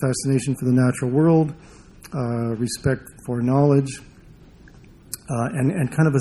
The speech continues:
separation of the rest of your life. I mean, science is a way of knowing things, but it's not the only one. Uh, love, liberty, things in politics, um,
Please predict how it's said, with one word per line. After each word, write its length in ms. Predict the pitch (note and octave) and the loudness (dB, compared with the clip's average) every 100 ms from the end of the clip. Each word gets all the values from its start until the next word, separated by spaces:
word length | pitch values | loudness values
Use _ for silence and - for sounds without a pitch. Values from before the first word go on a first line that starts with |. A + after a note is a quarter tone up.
| - | 0
separation 520 | D#3 D3 D3+ D#3 C#3 | -2 2 2 2 0
of 80 | B2+ | -2
the 80 | B2 | 0
rest 260 | C3+ - | -2 -2
of 60 | C#3 | -2
your 80 | C3 | -2
life. 200 | B2+ A#2 - | -2 -2 -2
I 40 | |
mean, 160 | C#3 C3 | 0 0
science 380 | - G3 G#3+ D#3+ | 0 2 2 2
is 100 | B2+ | 0
a 40 | |
way 120 | B2+ | 2
of 80 | B2+ | 2
knowing 300 | C3 C#3 C#3 C3+ | 4 6 4 2
things, 220 | B2+ A2+ | -4 -4
but 100 | D3 | -2
it's 140 | D3 | 2
not 180 | G3+ G#3 | 4 4
the 120 | G3 | 4
only 340 | D#3+ D#3+ D#3+ D3 | 4 6 8 6
one. 380 | B2+ B2+ A2 - - - - - - - | 4 -2 -6 -12 -20 -20 -20 -20 -20 -10
Uh, 400 | B2 B2 B2 B2 | -6 -4 -4 -6
love, 420 | B2+ B2+ C3+ C#3+ B2+ | -4 2 4 4 2
liberty, 600 | A#2 C3 C3 C#3 C3+ C3 - - - - - - | 0 4 8 8 6 0 -4 -14 -20 -20 -20 -4
things 220 | D3 C3 | 0 2
in 100 | C3+ | 2
politics, 600 | B2 C3+ C3+ C3 C#3+ C3+ - - - | 4 4 4 -2 -4 -6 -8 -14 -14
um, 560 | G#3+ B2+ A#2+ A#2+ A#2 | -8 -6 -6 -6 -8